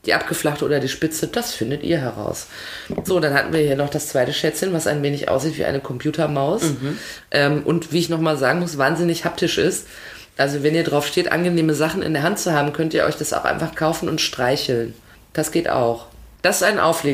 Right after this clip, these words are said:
Speaker 1: Auflegevibrator.
Speaker 2: Ja.
Speaker 1: Das sieht man ihm auch an. Er passt von der Form her, könnte er, liebe Ladies,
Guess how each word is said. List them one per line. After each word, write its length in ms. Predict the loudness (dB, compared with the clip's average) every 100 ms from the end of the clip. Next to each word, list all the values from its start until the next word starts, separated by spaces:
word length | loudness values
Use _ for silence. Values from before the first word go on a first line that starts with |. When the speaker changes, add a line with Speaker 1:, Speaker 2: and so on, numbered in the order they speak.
| 2
Speaker 1:
Auflegevibrator. 720 | 0 -2 2 2 0 -4 -4 -2
Speaker 2:
Ja. 180 | -2 -4 -12 -20 -18 -18 -18 -14 0
Speaker 1:
Das 200 | 0 2
sieht 160 | 0
man 160 | 2 2
ihm 140 | 2
auch 160 | 0 0
an. 340 | 0 0 0 -6 -20 -4
Er 200 | 0 0
passt 360 | 0 -2 -2 0
von 140 | 0
der 100 | 0
Form 300 | 2 0 2
her, 320 | 2 2 2 -4 -2
könnte 280 | -2 0
er, 320 | 0 2 2 0 -14 -10
liebe 300 | -2 -2 0
Ladies, 800 | 2 4 2 0 -2 -2 -2 -8